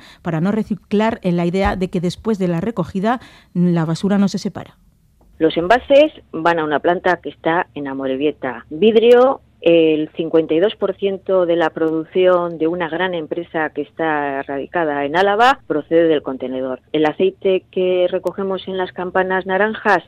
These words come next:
Speaker 2: pues sirve para hacer biodiesel y la empresa que lo trata está en Baracaldo. El contenedor que recoge los productos, los pequeños electrodomésticos y de reutilización,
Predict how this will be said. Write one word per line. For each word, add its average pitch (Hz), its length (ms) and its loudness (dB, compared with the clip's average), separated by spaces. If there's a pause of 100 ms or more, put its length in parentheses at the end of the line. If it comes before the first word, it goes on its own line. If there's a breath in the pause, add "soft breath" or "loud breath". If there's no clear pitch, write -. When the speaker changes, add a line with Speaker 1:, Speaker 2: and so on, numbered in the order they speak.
Speaker 2:
pues - 160 -4
sirve 170 280 -4
para 165 140 0
hacer 175 220 -4
biodiesel 156 720 -4
y 151 120 -6
la 147 100 -6
empresa 165 500 -4
que 180 100 -6
lo 165 140 -2
trata 190 560 0 (220 soft breath)
está - 280 -6
en 170 80 -4
Baracaldo. 143 680 -4
El 170 240 2
contenedor 170 760 0
que 202 540 -2
recoge 202 1080 -6
los 202 280 -6
productos, 202 720 -4
los 180 140 -16
pequeños 190 360 -8
electrodomésticos 202 920 -6
y 185 60 -10
de 190 100 -6
reutilización, 190 840 -4